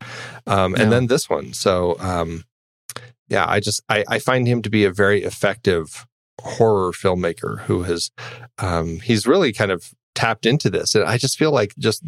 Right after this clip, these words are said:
Speaker 1: between him and the script that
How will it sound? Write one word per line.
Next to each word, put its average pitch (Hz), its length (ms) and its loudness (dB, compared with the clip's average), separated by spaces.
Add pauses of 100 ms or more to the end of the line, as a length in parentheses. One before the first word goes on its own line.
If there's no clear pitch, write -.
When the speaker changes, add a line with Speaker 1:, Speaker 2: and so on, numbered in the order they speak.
(160)
Speaker 1:
between 123 380 2
him 196 320 2 (460)
and 123 340 2
the 101 380 4
script - 580 0
that 95 440 0